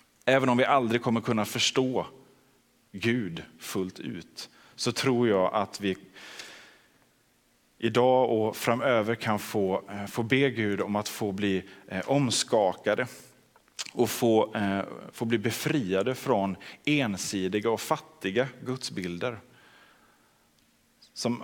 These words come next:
antingen är begränsade för vad, eh, vad vårt sinne har gjort det till eller vad, eh, vad våra sår och, och besvikelser, eh, har gjort det till.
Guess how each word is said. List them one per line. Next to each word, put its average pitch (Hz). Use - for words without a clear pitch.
antingen 139
är 147
begränsade 123
för 113
vad, 113
eh, 107
vad 113
vårt 113
sinne 120
har 120
gjort 123
det 110
till 123
eller 110
vad, 104
eh, 101
vad 120
våra 113
sår 131
och, 104
och 110
besvikelser, 110
eh, 95
har -
gjort 98
det 95
till. 95